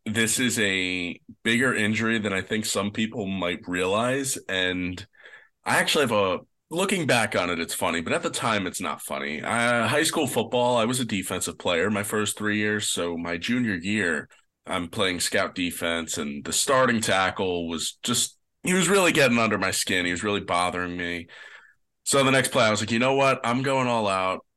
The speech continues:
I'm getting by you. I'm a defensive player. I'm a starting defensive player on the unit.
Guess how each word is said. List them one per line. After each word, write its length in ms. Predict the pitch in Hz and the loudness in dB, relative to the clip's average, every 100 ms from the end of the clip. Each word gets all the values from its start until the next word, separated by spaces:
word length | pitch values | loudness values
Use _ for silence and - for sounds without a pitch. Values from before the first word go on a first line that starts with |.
| _ | _
I'm 160 | 104 110 | -4 -2
getting 240 | 120 107 | -2 0
by 180 | 98 92 | 0 0
you. 460 | 92 90 90 90 - | -2 -4 -6 -8 -6
I'm 180 | 101 104 | -4 -2
a 20 | |
defensive 520 | 107 104 101 92 - | -2 -2 -4 -6 -10
player. 240 | - 95 | -4 -4
I'm 120 | 90 92 | -2 -4
a 20 | |
starting 320 | - 101 95 | -4 -4 -4
defensive 400 | 98 98 90 - | -6 -6 -8 -8
player 220 | - 95 | -2 0
on 100 | 92 | 0
the 80 | 87 | 0
unit. 380 | 85 85 87 | 0 0 -2